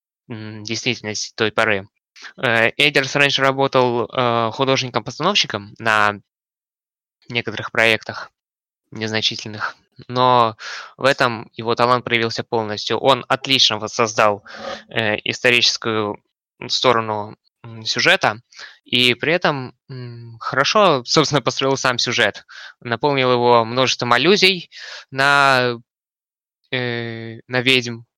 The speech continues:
на их философию, и интересно построил персонажей.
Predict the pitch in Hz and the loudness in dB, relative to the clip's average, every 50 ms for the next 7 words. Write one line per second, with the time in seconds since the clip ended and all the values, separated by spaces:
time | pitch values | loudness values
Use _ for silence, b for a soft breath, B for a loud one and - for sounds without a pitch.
0 | _ _ - 123 123 123 117 - 139 127 123 123 - - 135 123 117 - 120 113 | _ _ -8 -4 -4 -4 -2 0 2 2 2 2 2 2 0 0 0 -2 -4 -4
1 | 113 113 b b b _ _ _ _ _ _ - - 135 147 165 170 165 156 139 | -4 -6 b b b _ _ _ _ _ _ -6 0 2 4 4 4 4 4 2
2 | 131 123 123 _ _ _ _ _ _ _ _ _ _ _ _ _ _ _ _ _ | 2 0 -4 _ _ _ _ _ _ _ _ _ _ _ _ _ _ _ _ _
3 | _ _ _ _ _ _ _ _ _ _ _ _ _ _ _ _ _ _ _ _ | _ _ _ _ _ _ _ _ _ _ _ _ _ _ _ _ _ _ _ _
4 | _ - 135 - 143 165 170 - 165 139 123 - 147 160 160 - 143 131 - - | _ -8 -2 2 2 2 2 0 -6 -8 -8 -6 -6 -6 -6 -6 -8 -8 -6 -4
5 | 127 127 127 - 113 110 | -4 -4 -4 -4 -6 -8